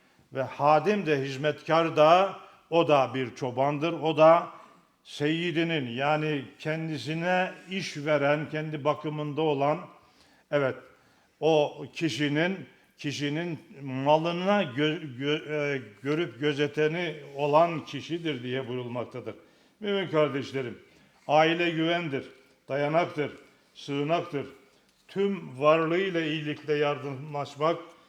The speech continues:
el birliğiyle kötülüğe engel olmaktır.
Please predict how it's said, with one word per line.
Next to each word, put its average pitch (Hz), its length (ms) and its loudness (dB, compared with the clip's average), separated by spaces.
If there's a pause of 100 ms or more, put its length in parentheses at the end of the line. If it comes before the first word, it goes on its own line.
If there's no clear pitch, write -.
(220)
el 175 360 0
birliğiyle 147 800 2 (300)
kötülüğe 147 420 -2
engel 139 340 0
olmaktır. 139 520 -2